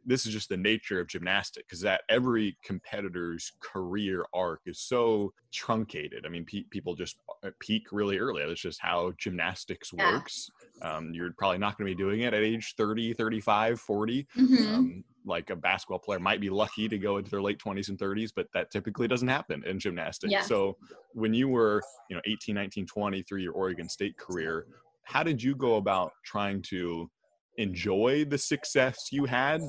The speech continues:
Speaker 1: but knowing
Speaker 2: Mm-hmm.
Speaker 1: it was always going to be just a few more years and not that much longer? How, how much did you, like, enjoy that, but also realizing the brevity of it? How did that work for you?
Speaker 2: Yeah, I think,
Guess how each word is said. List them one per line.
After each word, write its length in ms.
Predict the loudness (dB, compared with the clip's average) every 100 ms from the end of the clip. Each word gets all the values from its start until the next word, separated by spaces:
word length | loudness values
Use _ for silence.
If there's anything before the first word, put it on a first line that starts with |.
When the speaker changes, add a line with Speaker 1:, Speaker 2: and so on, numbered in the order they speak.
| 0
Speaker 1:
but 160 | 2 2
knowing 640 | 0 2 6 8 8 4 2
Speaker 2:
Mm-hmm. 200 | -2 -6 -16 _ _ -6
Speaker 1:
it 60 | -2
was 160 | 4
always 260 | 6 6 4
going 200 | 0 0
to 80 | 0
be 160 | 0
just 240 | 0 -4 -8
a 80 |
few 320 | -12 -4 0 0
more 320 | -2 -2 -4
years 540 | -4 -4 -4 -6 -10
and 100 | -6
not 160 | -4 -4
that 120 | -4
much 160 | -6 -4
longer? 260 | -4 -4 -4
How, 120 | -4
how 300 | -4 0 2
much 300 | 2 -2 -6
did 180 | -12 -8
you, 320 | -6 -4 -4 -6 -14 _ -10
like, 100 | -6
enjoy 300 | -4 0 4
that, 180 | 4 4
but 100 | 2
also 200 | -2 -4
realizing 560 | -4 -2 0 0 -2 -6
the 80 |
brevity 680 | -6 -2 0 0 -2 0 0 -2
of 160 | -4
it? 80 | -2
How 100 | -4
did 120 | -2
that 180 | -2 -2
work 140 | -8 -12
for 120 | -14
you? 100 | -14 -20 _ _ _ _ _ _ _ _ _ _ _ _ _ 0
Speaker 2:
Yeah, 480 | 4 8 8 6 0
I 220 | 4 4 4
think, 580 | 4 2 2 -2 -8